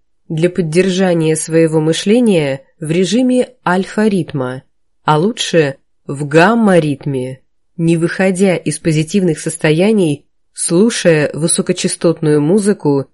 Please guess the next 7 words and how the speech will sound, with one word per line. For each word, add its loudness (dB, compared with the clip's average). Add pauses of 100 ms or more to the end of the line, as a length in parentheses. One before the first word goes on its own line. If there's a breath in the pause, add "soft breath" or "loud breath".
(280)
и -2
смотря -2
старые 0
и -4
добрые 0 (300)
советские -4
комедии. -4